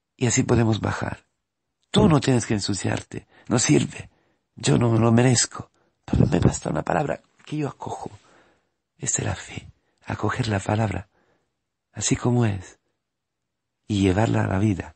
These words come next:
Dejar que la palabra llegue a la vida, llegue a la casa, llegue al siervo, llegue al siervo que no puede hacer nada en la experiencia de la obediencia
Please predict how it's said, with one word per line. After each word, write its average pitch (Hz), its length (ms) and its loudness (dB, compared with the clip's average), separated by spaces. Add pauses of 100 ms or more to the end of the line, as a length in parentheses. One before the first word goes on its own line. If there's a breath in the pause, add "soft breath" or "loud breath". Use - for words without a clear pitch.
(420)
Dejar 123 360 -2
que - 120 0
la 104 120 0
palabra - 460 -4
llegue 127 300 2
a 110 40 -2
la 101 100 -2
vida, 117 340 -2 (160 loud breath)
llegue 139 240 2
a 127 40 2
la 104 120 0
casa, 123 300 0
llegue 110 240 2
al - 100 -2
siervo, - 420 0
llegue 123 200 4
al 113 140 2
siervo 104 500 0 (420 loud breath)
que - 120 -6
no 95 100 0
puede 90 360 0 (1040)
hacer 90 340 -8
nada 90 400 -12 (1800)
en 90 100 -12
la 90 60 -4
experiencia 85 760 -8 (1300)
de 92 80 -6
la 90 80 0
obediencia 87 720 -2